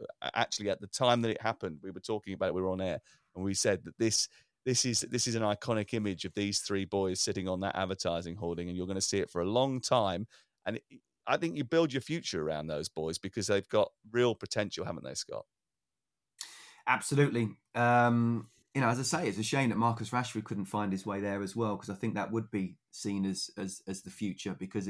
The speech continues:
Speaker 2: you get him right, and, and suddenly Manchester United are looking up.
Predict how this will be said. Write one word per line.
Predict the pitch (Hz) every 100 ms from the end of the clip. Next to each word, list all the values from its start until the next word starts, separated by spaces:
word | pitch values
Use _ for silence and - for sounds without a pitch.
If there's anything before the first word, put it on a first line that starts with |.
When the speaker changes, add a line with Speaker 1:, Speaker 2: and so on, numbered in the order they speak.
| 95 -
Speaker 2:
you | 104
get | 123 -
him | 123 123 92
right, | 87 92 - _ _ _ _ _ _ _ _ 107
and, | 113 110
and | 117
suddenly | 113 120 120
Manchester | 117 117 123
United | 120 117 120
are | 123
looking | 113 98 92 87
up. | -